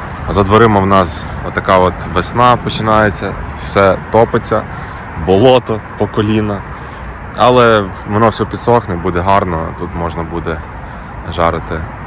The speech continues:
якийсь шашличок, посидіти на вулиці, погуляти з людьми. Зараз ще так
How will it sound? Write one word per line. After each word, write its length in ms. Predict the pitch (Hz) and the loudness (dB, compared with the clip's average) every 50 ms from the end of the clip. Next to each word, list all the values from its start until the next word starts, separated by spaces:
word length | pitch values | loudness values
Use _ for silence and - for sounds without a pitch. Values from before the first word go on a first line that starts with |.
| - - - - - | -12 -12 -12 -14 -12
якийсь 240 | - - 85 - - | -6 -6 -6 -4 -4
шашличок, 560 | 92 85 - - 107 101 - 127 123 117 - - - - - - - - | -4 -4 -4 -4 -4 0 2 4 4 4 2 0 -6 -12 -12 -12 -10 -10
посидіти 400 | 92 82 87 85 85 90 87 90 | -8 -8 -6 -6 -6 -6 -4 -2
на 100 | 92 92 | -2 -2
вулиці, 340 | 92 104 110 110 95 - 92 71 | 0 2 2 2 0 -2 -6 -6
погуляти 440 | - 87 82 - 87 90 87 78 87 | -6 -4 -2 0 0 0 0 0 -4
з 80 | 80 85 | -8 -8
людьми. 280 | 87 85 101 110 107 | -6 -2 0 0 2
Зараз 240 | 92 90 87 87 82 | 2 2 0 0 -2
ще 120 | - - | -4 -6
так 160 | - - 90 | -6 -6 -8